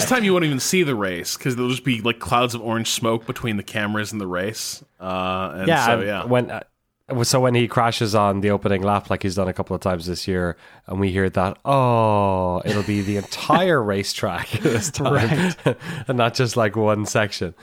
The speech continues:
Speaker 2: Um, what I'm most excited about is both of these races are super early. It's race three and five. Like, that's, that's gonna be a lot of fun stuff to look forward to right away, and it's all sandwiched in, like,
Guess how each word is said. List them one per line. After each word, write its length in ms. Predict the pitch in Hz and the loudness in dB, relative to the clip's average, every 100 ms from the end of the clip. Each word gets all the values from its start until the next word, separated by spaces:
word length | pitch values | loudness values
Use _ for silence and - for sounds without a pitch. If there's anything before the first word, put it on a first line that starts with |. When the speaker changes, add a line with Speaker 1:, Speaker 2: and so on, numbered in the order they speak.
| - - - | -20 -20 -4
Speaker 2:
Um, 360 | 104 98 98 - | 0 0 -2 -4
what 260 | 127 156 165 | 0 2 4
I'm 140 | 185 | 4
most 200 | 226 233 | 2 2
excited 380 | 147 120 127 117 | 0 2 2 4
about 240 | 110 110 | 4 4
is 100 | 107 | 2
both 280 | 98 113 123 | 2 0 2
of 60 | 120 | 0
these 140 | 104 101 | 2 2
races 260 | 101 98 | 0 -2
are 60 | 95 | -2
super 320 | - 120 98 | -2 0 2
early. 260 | 170 127 85 | 2 0 -2
It's 160 | - | -2
race 180 | 113 104 | -2 -2
three 220 | - 127 | -2 -2
and 100 | 101 | 0
five. 420 | - 123 135 71 92 | 0 0 0 -4 -8
Like, 140 | 95 | -6
that's, 380 | 107 104 - - - - _ - | -6 -4 -8 -10 -20 -20 _ -6
that's 220 | 113 - | -6 -2
gonna 220 | 120 110 | 0 0
be 420 | 107 104 101 95 - | 0 0 -2 -4 -6
a 80 | 107 | 0
lot 180 | 110 117 | 2 2
of 80 | 101 | -2
fun 360 | - 117 117 | -2 0 0
stuff 360 | 120 - 110 - | -2 0 -2 0
to 80 | 117 | -2
look 120 | 117 | -2
forward 340 | - 104 101 - | -2 -2 -2 -2
to 360 | 104 98 110 - - _ _ - | -2 0 -2 -6 -20 _ _ -6
right 220 | 107 107 113 | 2 4 4
away, 360 | 147 190 110 | 4 4 2
and 160 | 113 127 | 2 2
it's 160 | 139 | 4
all 260 | 151 160 156 | 4 4 0
sandwiched 540 | - 135 139 139 - 127 | 0 0 2 0 0 0
in, 320 | 123 120 78 | 0 -2 -2
like, 400 | 120 117 - | 0 0 -4